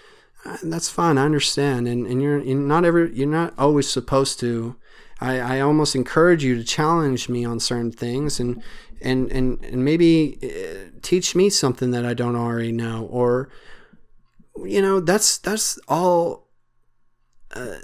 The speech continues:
that's what a conversation is. You know, it's about talking and then listening.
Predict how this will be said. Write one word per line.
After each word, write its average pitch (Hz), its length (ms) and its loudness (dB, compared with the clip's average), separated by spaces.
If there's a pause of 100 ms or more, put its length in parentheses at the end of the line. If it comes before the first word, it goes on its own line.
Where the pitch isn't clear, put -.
that's 151 320 -4
what 214 80 2
a 196 60 2
conversation 143 640 2
is. 113 640 -6 (380)
You 127 160 -4
know, 123 460 -2 (420)
it's 135 240 -2
about 165 800 0 (920)
talking 139 760 0
and 117 180 -2
then 117 280 -2
listening. 107 640 -6